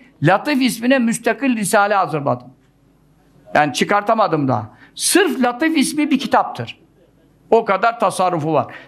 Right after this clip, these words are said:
Zenginlik için, hapisten kurtulmak için, işte dört türlü tasarrufu var Latif isminin. Dördü de ayetle sabittir. En mühimi rızıktır.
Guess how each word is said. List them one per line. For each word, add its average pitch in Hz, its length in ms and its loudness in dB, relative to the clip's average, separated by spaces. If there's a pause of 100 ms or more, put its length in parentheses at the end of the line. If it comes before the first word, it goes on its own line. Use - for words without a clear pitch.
Zenginlik 202 560 2
için, 269 420 0 (440)
hapisten 180 560 0
kurtulmak 262 500 2
için, 277 460 -2 (600)
işte 202 520 2 (220)
dört 339 360 0
türlü 247 260 0
tasarrufu 180 540 -2
var 151 140 2
Latif 156 340 -2
isminin. 123 400 -6 (320)
Dördü 277 360 2
de 285 80 2
ayetle 202 480 0
sabittir. 127 600 -4 (1120)
En 285 200 4
mühimi 190 400 2
rızıktır. 269 580 -2